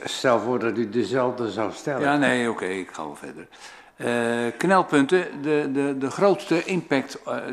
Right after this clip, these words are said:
Speaker 2: die u heeft geconstateerd. Wat ons een beetje verwondert is dat, zeg maar, niet naar voren gekomen is de problematiek rondom, zeg maar, eh, eh,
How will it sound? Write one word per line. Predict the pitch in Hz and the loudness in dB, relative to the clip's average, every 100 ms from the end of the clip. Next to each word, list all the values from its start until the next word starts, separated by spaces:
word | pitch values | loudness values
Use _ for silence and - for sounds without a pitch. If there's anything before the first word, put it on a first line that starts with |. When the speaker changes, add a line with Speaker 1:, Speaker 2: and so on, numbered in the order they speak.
| 127 | -2
Speaker 2:
die | 131 123 | 0 2
u | |
heeft | 117 107 | -2 -6
geconstateerd. | - - - - 113 135 | -8 -8 -8 -6 -6 -4
Wat | 160 160 | -6 -6
ons | - 156 | -8 -6
een | 165 | -4
beetje | 165 156 147 | -4 -4 -6
verwondert | 135 185 170 127 | -4 -4 -2 -2
is | - 123 - | -2 -4 -4
dat, | 143 139 - - _ _ _ | -4 -4 -8 -20 _ _ _
zeg | - 135 | -8 -6
maar, | 120 127 117 117 113 - | 0 2 4 2 -4 -10
niet | 139 131 143 156 | -6 -2 -2 -2
naar | 147 | -4
voren | - 185 151 | -2 -2 -2
gekomen | 123 110 98 101 | -4 -2 -2 -2
is | 123 - - - - _ _ _ | -6 -8 -16 -20 -20 _ _ _
de | 120 120 117 | -2 0 0
problematiek | 147 156 156 143 139 185 165 | 2 4 4 2 2 -4 -2
rondom, | 147 147 165 147 135 139 143 123 | -2 0 0 0 2 2 0 -4
zeg | 123 117 | -2 0
maar, | 117 120 120 120 | 0 2 0 -2
eh, | 117 113 | -10 -10
eh, | 127 104 117 117 | -10 -10 -10 -10